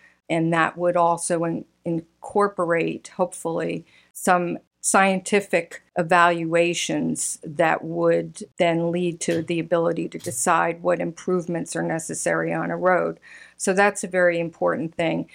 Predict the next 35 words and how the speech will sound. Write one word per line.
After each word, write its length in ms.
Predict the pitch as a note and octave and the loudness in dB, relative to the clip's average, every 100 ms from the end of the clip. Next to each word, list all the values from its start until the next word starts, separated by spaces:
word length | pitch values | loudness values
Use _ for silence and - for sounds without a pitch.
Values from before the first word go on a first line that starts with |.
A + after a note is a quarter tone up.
| - - | -14 -4
And 200 | F3+ F3+ | -2 0
also 420 | - G3+ G#3 F#3+ | 4 4 4 -2
part 440 | - - A#3 A#3 F#3+ | -6 -2 2 2 2
of 140 | F3 | -2
that 340 | E3 D#3 D#3+ - | -2 -2 -2 -4
is 380 | F3 E3+ E3 - | -2 -2 -4 -6
the 240 | E3+ E3+ | -6 -6
development 760 | D#3+ E3 F3+ F3+ - F3+ E3 D#3 - | -6 0 2 2 -2 -2 -4 -4 0
of 320 | F#3 F#3+ F#3 | 2 2 0
a 160 | E3 E3 | -6 -6
driving 480 | F3 E3+ E3+ F3 | -2 -2 -2 -4
surface 580 | - - E3 E3 E3 - - | -6 -4 -4 -2 -4 -4 -2
aggregate. 800 | E3+ F3 E3+ E3+ D#3+ D#3 - - _ - _ _ - | 0 0 -2 -6 -6 -8 -10 -18 _ -20 _ _ -2
And 260 | D#3+ E3 | 0 2
both 260 | F#3 G3 G3 | 2 2 2
of 120 | F3 | -6
these 260 | E3+ E3 - | -6 -6 -4
things 360 | E3 D#3+ D#3+ | -2 -2 -2
were 320 | E3 D#3+ D3+ - | -2 -2 -2 -2
initiatives 720 | E3+ E3+ E3 E3 D#3+ D#3 - | 0 0 -2 -4 -4 -4 -2
that, 240 | E3 D#3 _ | -2 -2 _
that 180 | E3+ - | -4 -2
really 320 | E3+ F3 E3+ | 0 0 0
came 340 | E3 F3 E3 E3 | -6 -4 -2 0
out 180 | D#3+ E3 | 0 -2
of 100 | E3 | -4
the 100 | E3 | 0
Rural 260 | E3+ E3 | 0 2
Roads 380 | F3 F3+ F3 - | 4 4 4 -2
Committee. 560 | E3+ E3+ E3+ E3 E3 E3 - - _ F3 | -4 -2 0 0 -2 -6 -14 -20 _ -4
We've 260 | F3 E3+ | -4 0
also 480 | E3 E3+ F3 G3+ F3+ | 2 2 2 2 2
been 260 | E3 F3 E3+ | 2 0 2
able 480 | E3+ E3+ E3+ E3 - | 0 0 -2 -2 -6
to 640 | - F3+ E3 E3 E3 E3+ | -4 0 0 0 -2 -6